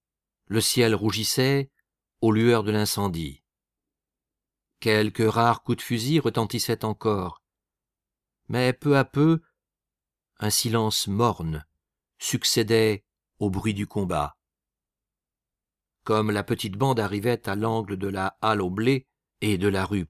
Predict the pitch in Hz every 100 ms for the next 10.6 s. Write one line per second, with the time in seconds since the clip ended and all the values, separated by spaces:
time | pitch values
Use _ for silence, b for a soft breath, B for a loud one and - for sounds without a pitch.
0 | _ - 117 95 - 95 87 101 113 _
1 | _ _ _ _ _ _ _ _ - 160
2 | 190 175 101 78 _ _ _ _ - 92
3 | 80 78 69 67 69 - _ _ _ _
4 | _ _ 95 113 107 110 - 135 123 107
5 | 107 - 107 - 113 139 143 135 _ _
6 | _ _ _ _ - 110 104 98 101 95
7 | 90 85 95 95 - 143 - - _ _
8 | _ _ _ _ _ - - 139 - -
9 | 139 139 - _ _ _ - 120 110 113
10 | 110 101 - 90 76 67